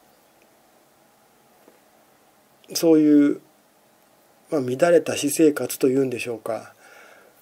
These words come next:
それは変わらない部分もあったんですが、けれど、あの時代にですね、もう日本人が一人で、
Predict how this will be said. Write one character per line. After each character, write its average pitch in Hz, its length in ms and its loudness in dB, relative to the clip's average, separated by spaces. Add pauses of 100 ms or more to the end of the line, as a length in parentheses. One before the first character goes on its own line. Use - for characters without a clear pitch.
そ 170 160 -8
れ 170 80 0
は 160 280 0 (920)
変 180 100 -2
わ 180 40 2
ら 185 80 0
な 180 160 2
い 180 200 -2
部 180 140 -6
分 165 140 0
も 123 140 0
あ 135 60 -4
っ - 40 -10
た - 200 -6
ん 113 240 -12
で 135 100 -4
す 127 140 -8
が、 110 220 -8 (1500)
け 240 160 0
れ 294 100 4
ど、 147 160 4
あ 131 80 -2
の 156 100 2
時 160 120 -6
代 185 200 0
に 185 60 0
で 127 120 -4
す 135 120 -12
ね、 127 320 -2
も 143 140 0
う 143 40 4
日 147 100 2
本 190 220 -4
人 185 200 0
が 123 100 0
一 180 220 -2
人 156 120 0
で、 120 300 0